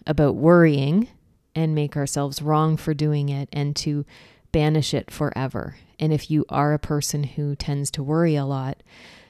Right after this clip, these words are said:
you, um, are not looking for getting rid of it altogether. It's just helpful to,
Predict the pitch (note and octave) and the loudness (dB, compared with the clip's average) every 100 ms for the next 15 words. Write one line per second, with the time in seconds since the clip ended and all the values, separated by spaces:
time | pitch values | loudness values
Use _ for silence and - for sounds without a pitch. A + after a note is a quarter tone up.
0 | _ D#3 D#3 D3+ D3+ C#3 - - C#3 - | _ -2 0 2 2 -2 -6 -6 -6 -4
1 | C#3 - - _ _ _ _ _ E3 F3 | -6 -8 -18 _ _ _ _ _ 0 2
2 | F#3+ A3 A#3 - G#3+ G3+ - E3+ E3+ E3 | 2 2 -2 0 0 2 2 6 6 6
3 | D#3+ D#3 - - - - _ - - _ | 4 0 -6 -20 -20 -20 _ -20 -20 _
4 | _ - E3+ E3+ E3 D#3+ D3 D3 D3 - | _ -2 2 4 4 4 4 2 2 0
5 | D#3+ C#3 D#3 A3 - _ _ - - _ | -2 0 0 -2 -4 _ _ -20 -20 _
6 | - D#3+ - - F3+ - E3+ - - D#3+ | -10 -8 -4 -4 -2 -2 -2 -2 0 0
7 | D3 - D#3 D3+ D3 | 0 0 0 0 -2